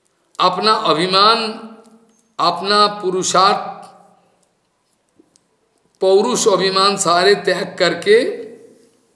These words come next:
भगवान का चरण में शरण में जाए। ये अर्थात इसका माने है गुरु वैष्णव का चरण में शरण में जाए।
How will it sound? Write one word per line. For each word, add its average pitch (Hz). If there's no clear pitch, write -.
भगवान 196
का 202
चरण 180
में 220
शरण 185
में 190
जाए। 127
ये 165
अर्थात -
इसका 151
माने 156
है 254
गुरु 185
वैष्णव 175
का 151
चरण 151
में 214
शरण 165
में 135
जाए। 101